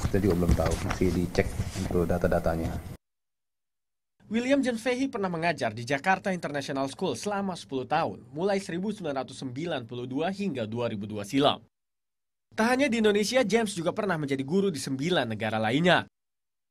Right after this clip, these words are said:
Speaker 2: Dalam melakukan aksinya, penjahat seksual anak ini memanfaatkan profesinya sebagai guru dengan berbagai disiplin ilmu. Kasus kejahatan James terendus sejak tahun dua ribu delapan ketika mengajar di Escuela Campo Alegre, Venezuela.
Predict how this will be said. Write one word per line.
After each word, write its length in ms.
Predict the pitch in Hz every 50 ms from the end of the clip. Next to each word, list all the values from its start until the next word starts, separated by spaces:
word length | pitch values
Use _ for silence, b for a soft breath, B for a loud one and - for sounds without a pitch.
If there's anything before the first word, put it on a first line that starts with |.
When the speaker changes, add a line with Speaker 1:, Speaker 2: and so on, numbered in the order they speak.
| _ _ _ _ _ _
Speaker 2:
Dalam 320 | _ - 113 113 113 117 117
melakukan 320 | 117 117 113 127 113 120
aksinya, 560 | 113 107 110 - - 123 127 156 202 254 269
penjahat 400 | - 240 226 214 233 233 247 233
seksual 320 | 233 - - 208 190 185 175
anak 160 | 175 170 185
ini 160 | 185 190 208
memanfaatkan 720 | 220 202 165 147 135 127 - 156 147 151 - - - 107 110
profesinya 720 | - 156 165 160 - 175 156 - - 180 170 147 123 104
sebagai 320 | - - 117 113 110 120 120 113
guru 240 | 120 139 151 180 202
dengan 240 | 190 - - 113 110
berbagai 480 | 107 104 101 113 131 135 131 127 107
disiplin 480 | 95 98 104 - 123 110 98 107 101 101
ilmu. 400 | 113 131 135 135 131 104 92 - _ _ _ _ _ _ _ _ _ _ _ _ _ _ _ _ _ _ _ _ _ _ _ _ _ -
Kasus 320 | - 240 226 226 294 277
kejahatan 460 | - 247 202 214 208 214 208 220 208
James 240 | 196 220 247 240 226
terendus 400 | - 202 220 220 190 156 120 -
sejak 160 | 123 123 120
tahun 240 | - - 160 165 160
dua 160 | 143 147 139
ribu 80 | 135 135
delapan 400 | 135 135 139 139 139 170 196 208
ketika 240 | 196 170 147 135 131
mengajar 400 | 127 131 143 156 143 120 131 113
di 160 | 104 113 107
Escuela 560 | 113 151 156 - - 170 170 165 165 151 143
Campo 400 | 139 - 165 156 156 143 147 127
Alegre, 400 | 107 117 123 143 147 131 135 123
Venezuela. 720 | 107 - 117 110 110 107 110 123 131 143 156 143 113 -